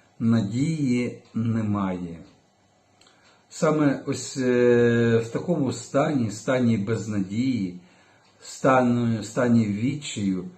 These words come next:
Закінчилась земна дорога тієї людини. В той же час, якщо почитати, е, лист до Солунської церкви,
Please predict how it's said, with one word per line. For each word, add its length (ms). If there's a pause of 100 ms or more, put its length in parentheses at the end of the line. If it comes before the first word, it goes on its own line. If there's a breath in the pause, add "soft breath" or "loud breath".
(320 loud breath)
Закінчилась 1000 (420 soft breath)
земна 520
дорога 640 (420 loud breath)
тієї 520
людини. 760 (1500 soft breath)
В 40
той 180
же 360
час, 580
якщо 800
почитати, 680
е, 1300 (180)
лист 520 (460 soft breath)
до 500
Солунської 800
церкви, 720